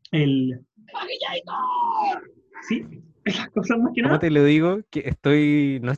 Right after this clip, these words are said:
Speaker 3: no debo estar tan bien después de esta cuarentena mentalmente hablando, porque me, yo realmente entendía, así como, ¿está haciendo deporte solo? Sí, está trotando afuera, sus cinco kilómetros, una cosa así,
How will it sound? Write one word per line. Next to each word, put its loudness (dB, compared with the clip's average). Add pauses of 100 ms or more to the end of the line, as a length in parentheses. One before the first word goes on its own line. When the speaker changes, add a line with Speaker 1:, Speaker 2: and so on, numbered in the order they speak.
Speaker 3:
no -2
debo 2
estar 0
tan -4
bien -4
después -4
de -4
esta -4
cuarentena -2
mentalmente -2
hablando, -4
porque -4
me, -2
yo 2
realmente 0
entendía, -2
así -10 (100)
como, -8 (300)
¿está -6
haciendo 0
deporte -4
solo? -4
Sí, -2
está -2
trotando 2
afuera, 2
sus -12
cinco -6
kilómetros, -6
una -2
cosa -6
así, -6